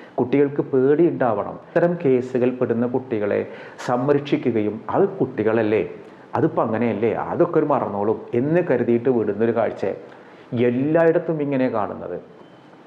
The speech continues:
ഈ കുട്ടികൾ തന്നെ മുൻപ് കേസിൽപ്പെട്ട കുട്ടികളുണ്ട്. അതിൽ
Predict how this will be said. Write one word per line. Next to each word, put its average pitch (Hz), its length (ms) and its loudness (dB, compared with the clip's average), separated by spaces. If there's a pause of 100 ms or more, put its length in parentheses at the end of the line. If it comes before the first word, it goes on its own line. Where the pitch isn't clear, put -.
ഈ 131 100 4
കുട്ടികൾ 147 440 4
തന്നെ 147 160 0
മുൻപ് 139 380 0
കേസിൽപ്പെട്ട 139 520 2
കുട്ടികളുണ്ട്. 143 600 2
അതിൽ 101 200 0